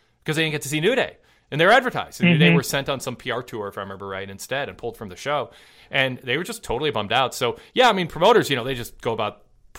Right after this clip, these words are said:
Speaker 1: prom-, promoting hundred shows a year or whatever, and don't, you know, they sometimes can lose sight of the fact that there's people specifically going for specific acts who are advertised or expected to be there, and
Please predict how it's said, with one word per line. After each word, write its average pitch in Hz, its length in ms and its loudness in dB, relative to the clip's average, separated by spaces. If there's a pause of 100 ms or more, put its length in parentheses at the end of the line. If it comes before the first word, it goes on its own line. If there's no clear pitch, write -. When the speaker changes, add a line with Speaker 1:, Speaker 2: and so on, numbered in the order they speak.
(120)
Speaker 1:
prom-, 110 320 -10
promoting 104 380 -6
hundred 101 220 -8
shows 101 220 -4
a 101 60 -12
year 110 180 -4
or 107 60 -4
whatever, 98 380 -8
and 90 120 -10
don't, 107 200 -4 (120)
you 113 100 -10
know, 92 220 -10
they 101 200 -8 (240)
sometimes 147 340 4
can 120 240 -4
lose 123 200 -2
sight 127 260 4
of 107 60 -8
the 107 60 -6
fact 104 240 -2
that 110 120 -8
there's 113 180 -6
people 110 340 -10
specifically 185 720 -4
going 143 280 2
for 135 120 -4
specific 123 480 -6
acts 107 220 -4
who 135 80 -4
are 135 120 -6
advertised 123 540 -2
or 123 40 -8
expected - 340 -12
to - 80 -14
be 127 120 -4
there, 123 240 2
and 95 140 -4